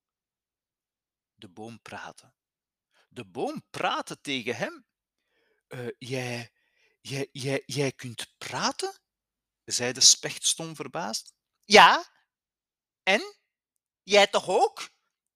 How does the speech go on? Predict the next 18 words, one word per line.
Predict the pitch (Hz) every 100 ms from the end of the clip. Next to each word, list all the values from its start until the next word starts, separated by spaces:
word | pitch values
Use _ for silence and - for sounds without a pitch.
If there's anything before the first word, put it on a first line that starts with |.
| _
"Maar | 131 - _ _ _
ik, | - 139
ik | - 127
dacht | 101 123 -
dat | 110 104 90
bomen | 120 110 110
niet | 107 -
konden | - 98 110
praten." | - 240 285 - 120 _ _ _ _ _
"Ja, | -
wat | - 208
de | -
anderen | 254 359 359
kunnen, | - 349
dat | 330 -
weet | 240 170
ik | 175 -
niet. | 165 139 -